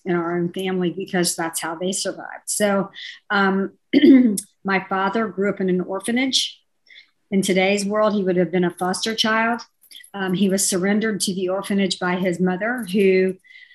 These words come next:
um, put he and one of his older sisters in an orphanage, um, and kept his, the other sister at home because she had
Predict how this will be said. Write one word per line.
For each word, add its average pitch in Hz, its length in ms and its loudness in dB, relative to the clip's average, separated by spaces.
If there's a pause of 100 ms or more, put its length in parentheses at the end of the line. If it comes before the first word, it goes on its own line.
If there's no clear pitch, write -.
(140)
um, 180 400 2
put 196 180 0
he 214 380 0
and 185 180 0
one 185 140 -2
of 185 80 -4
his 185 120 -2
older 175 260 -4
sisters 226 480 -2
in 185 120 0
an 180 120 0
orphanage, 180 840 -4 (400)
um, 180 560 2 (120)
and 180 160 -4
kept 208 280 -2
his, 180 320 -2
the - 120 -4
other 226 240 2
sister 185 380 -4
at 165 80 -6
home 196 200 0
because 180 280 -2
she 185 160 0
had 175 200 -2